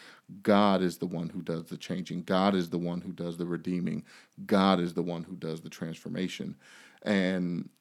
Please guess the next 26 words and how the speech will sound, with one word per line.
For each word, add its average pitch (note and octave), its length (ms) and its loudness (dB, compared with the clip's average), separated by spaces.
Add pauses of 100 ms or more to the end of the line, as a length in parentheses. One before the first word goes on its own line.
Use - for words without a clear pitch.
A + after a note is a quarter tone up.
when G#2 180 2
I F2+ 80 2
was E2+ 220 -2
writing A#2+ 480 0
this F#2 180 0
point, F#2 560 -2 (140)
um, E2+ 560 -4 (1120)
and F2 500 0
all F#2 200 0
my F#2 160 4
math F#2+ 440 4 (140)
people E2+ 340 -6
will, E2 340 -6
will E2+ 160 -8
love F2 260 0
this, F2 200 -8
but F2 320 -2 (920)
there G2+ 120 4
was F2+ 160 0
something C3 340 0
that G#2 200 2
popped G#2+ 300 0
up G2 220 -4
into G2 360 -4
me, F2 460 -6 (160)
um, D#2+ 800 -4